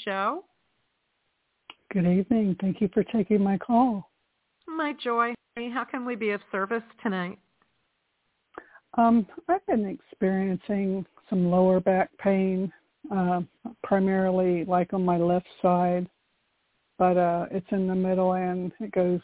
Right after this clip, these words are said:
Speaker 2: to the left as well, or excuse me, not the left, the, the right, down my right side.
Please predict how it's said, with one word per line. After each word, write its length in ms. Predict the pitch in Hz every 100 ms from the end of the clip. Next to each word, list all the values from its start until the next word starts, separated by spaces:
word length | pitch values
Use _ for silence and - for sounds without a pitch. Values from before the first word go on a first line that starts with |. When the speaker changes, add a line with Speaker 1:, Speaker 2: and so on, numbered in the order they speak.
| -
Speaker 2:
to 80 | 180
the 100 | 175
left 400 | 170 175 175 -
as 140 | 180 180
well, 120 | 185 -
or 260 | 185 165 -
excuse 320 | - - 180 180
me, 100 | 180
not 220 | 180 180
the 60 | 185
left, 320 | 175 175 -
the, 120 | 180 - _ -
the 80 |
right, 420 | 185 185 180 160 - 196 190
down 220 | 190 185
my 120 | 180
right 300 | 175 180 - -
side. 360 | 185 160 139